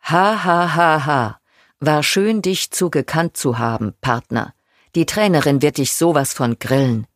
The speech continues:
Verwirrt scrollte ich zu der ältesten Nachricht zurück, in der eine Mannschaftskollegin einen Link zu einer Seite mit Klatsch-News geschickt hatte.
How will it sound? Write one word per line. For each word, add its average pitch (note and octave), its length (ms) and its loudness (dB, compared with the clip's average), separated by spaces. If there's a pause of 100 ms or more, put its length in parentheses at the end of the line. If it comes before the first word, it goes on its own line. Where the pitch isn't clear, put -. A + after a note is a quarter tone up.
(840)
Verwirrt B2+ 400 -2
scrollte - 400 -6
ich - 200 -8
zu C#3 100 -6
der C3 160 -2
ältesten C3 440 -4
Nachricht B2 380 -6
zurück, - 380 -8
in A#2+ 140 -6
der A2+ 200 -4
eine A2+ 240 -2
Mannschaftskollegin C#3 920 -2
einen C#3+ 240 -2
Link D3 320 -4
zu - 100 -6
einer B2+ 200 -2
Seite A#2+ 340 -4
mit E3 240 -8
Klatsch-News A#2+ 800 -4
geschickt - 360 -6
hatte. G#2+ 300 -10